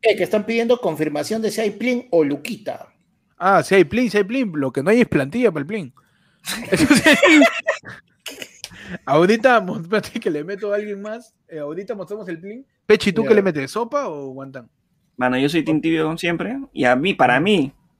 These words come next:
Speaker 2: No.
Speaker 3: deberían agre-, deberían agregar su nabo encurtido, mano.
Speaker 2: Nabo encurtido. O
Speaker 3: Su
Speaker 2: sopa
Speaker 3: nabo
Speaker 2: fuchifú.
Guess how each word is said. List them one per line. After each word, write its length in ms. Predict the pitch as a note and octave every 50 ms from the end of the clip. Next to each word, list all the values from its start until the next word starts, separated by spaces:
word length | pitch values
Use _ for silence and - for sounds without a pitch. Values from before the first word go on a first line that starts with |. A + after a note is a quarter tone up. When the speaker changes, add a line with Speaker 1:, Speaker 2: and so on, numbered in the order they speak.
| _ _ _ _ _ _ _ _ _ _ -
Speaker 2:
No. 160 | - A#2 E3+
Speaker 3:
deberían 280 | F3+ C#3 E3 F#3+ G3 F#3
agre-, 220 | D#3 C#3 B2 - _ _ _ _ _ _ _ -
deberían 300 | - C3 C3+ D#3+ G3 G3+ F#3+
agregar 540 | F#3+ F#3 E3+ D#3+ D#3 E3+ G3 - - F#4
su 240 | F4 - - - C#3+
nabo 260 | C#3+ D#3 D#3 D#3 D#3
encurtido, 600 | D#3+ D#3 - C3 C#3 C3+ - C3+ B2+ B2+ B2 A#2
mano. 220 | A2 G#2+ G#2+ G#2+ A2
Speaker 2:
Nabo 220 | F#3 F#3 F#3 F#3 F3+
encurtido. 580 | E3+ D#3+ E3+ D#3 D3 - D#3+ D3+ D3 C#3+ D3 -
O 100 | G#3 F#3
Speaker 3:
Su 100 | - B3
Speaker 2:
sopa 140 | D3+ C3+ -
Speaker 3:
nabo 120 | D3 D3+ D#3
Speaker 2:
fuchifú. 200 | D#3 E3+ F#3+